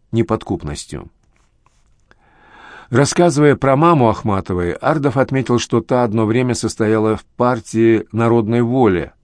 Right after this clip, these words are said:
а Горенко был не первым ее супругом, а вторым.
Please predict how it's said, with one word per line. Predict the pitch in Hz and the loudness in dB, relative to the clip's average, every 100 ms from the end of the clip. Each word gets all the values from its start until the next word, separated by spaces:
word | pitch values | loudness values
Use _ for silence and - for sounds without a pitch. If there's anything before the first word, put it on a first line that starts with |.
| _ _ _ _ - - - - | _ _ _ _ -20 -20 -20 -10
а | - 117 117 | 0 2 2
Горенко | 123 151 180 165 117 | 4 4 2 2 0
был | 101 131 120 | 2 2 2
не | 123 131 | 0 -2
первым | _ 180 156 113 101 | _ 0 4 2 2
ее | 101 | 0
супругом, | 95 131 120 147 95 87 78 | -2 -6 -2 -2 0 -4 -4
а | 120 | -6
вторым. | - 160 147 101 92 85 | -4 -2 0 -2 -2 -6